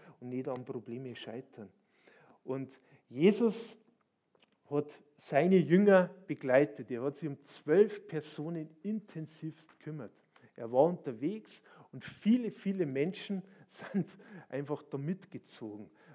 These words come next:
Aber er hat sich wirklich ganz gezielt in zwölf Personen investiert, in seine zwölf Jünger.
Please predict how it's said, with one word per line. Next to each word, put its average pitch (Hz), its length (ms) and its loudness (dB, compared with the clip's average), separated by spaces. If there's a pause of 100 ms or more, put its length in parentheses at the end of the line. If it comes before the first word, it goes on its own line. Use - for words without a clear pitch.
Aber 123 180 -4
er 147 80 4
hat 147 80 2
sich 143 100 -8
wirklich 170 360 -6
ganz - 340 -10
gezielt 180 420 -10
in 170 100 -10
zwölf 165 380 -6
Personen 170 580 -8
investiert, 151 540 -10
in 143 80 -12
seine 135 280 -8
zwölf 143 380 -8
Jünger. 147 320 -8